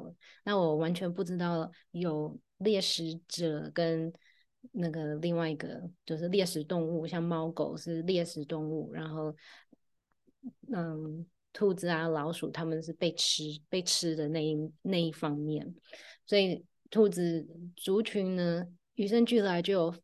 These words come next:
非常非常多的那种可怕基-，基因。那个在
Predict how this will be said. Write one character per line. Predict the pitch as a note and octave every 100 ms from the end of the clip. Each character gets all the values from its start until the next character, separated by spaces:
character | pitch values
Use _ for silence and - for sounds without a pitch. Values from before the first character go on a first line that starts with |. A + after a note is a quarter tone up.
| -
非 | A#3
常 | A3 F#3+ F#3+
非 | G3+
常 | G3+ F3+ E3+
多 | F3+ F3+ F3+
的 | F3
那 | E3+ F3
种 | E3 D#3+ D#3+ - -
可 | - E3
怕 | G#3 F3+
基-， | E3+ F3+ F3 F3 -
基 | - F3
因。 | F3 F3+ E3 E3+ E3+ _ - - - - _ _ _ _ -
那 | G#3+ F3+
个 | E3+ D#3+ D#3
在 | - F3+ E3+